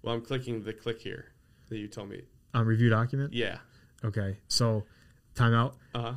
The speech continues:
Speaker 2: I don't think, I've never had that
Speaker 1: Okay,
Speaker 2: happen.
Speaker 1: where does it happen?
Speaker 2: That never hap-, it always works.
Speaker 1: Okay, what part
Speaker 2: <laughs>
Speaker 1: doesn't happen so then you can walk through how to troubleshoot somebody?
Speaker 2: It's just, dude, like, sometimes they just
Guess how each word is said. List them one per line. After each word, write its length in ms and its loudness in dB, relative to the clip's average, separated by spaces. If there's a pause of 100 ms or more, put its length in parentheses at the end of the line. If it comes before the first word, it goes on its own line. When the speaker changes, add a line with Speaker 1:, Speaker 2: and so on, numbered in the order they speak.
Speaker 2:
I 140 6
don't 260 8
think, 240 2
I've 180 2
never 220 6
had 240 6
that 140 8
Speaker 1:
Okay, 160 8
Speaker 2:
happen. 120 6
Speaker 1:
where 120 8
does 180 6
it 100 2
happen? 440 -2 (560)
Speaker 2:
That 320 8
never 240 6
hap-, 200 0
it 100 6
always 260 6
works. 420 -10 (220)
Speaker 1:
Okay, 220 0 (100)
what 240 12
part 260 12
Speaker 2:
<laughs> 0 -
Speaker 1:
doesn't 280 2
happen 380 0
so 140 -6
then 100 -2
you 80 -4
can 200 -6
walk 260 -2
through 360 -4
how 180 -4
to 100 -2
troubleshoot 560 -8
somebody? 380 2
Speaker 2:
It's 180 6
just, 360 4
dude, 220 4
like, 120 4
sometimes 460 4
they 100 2
just 200 -2